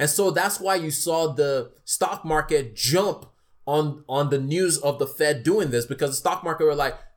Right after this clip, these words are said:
"That's good. It means the economy is gonna keep going. The economy is gonna keep doing well." However, that's not the only reason why the economy jumped up. Of course, we also had, we also had information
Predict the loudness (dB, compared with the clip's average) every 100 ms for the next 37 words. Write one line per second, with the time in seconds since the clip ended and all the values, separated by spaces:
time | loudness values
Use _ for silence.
0 | -2 0 0 2 4 4 2 -6 -6 -8
1 | -2 -2 -2 -4 -2 -2 -2 -8 -2 -2
2 | 0 -4 -8 -14 _ _ -12 0 2 2
3 | 0 2 0 0 -6 0 2 2 2 2
4 | 0 -6 _ _ -2 0 0 0 0 -2
5 | -4 -4 -4 -2 -4 -2 -2 0 -2 -4
6 | -4 -4 -2 0 0 -2 -6 -4 -4 -4
7 | -6 -2 -2 0 -2 -2 -8 _ -6 -4
8 | 0 0 0 -10 _ _ 2 4 4 2
9 | 2 4 4 2 -6 -20 -20 _ -20 -20
10 | _ _ _ _ -2 0 2 4 2 2
11 | -4 -6 0 0 0 -2 -2 -4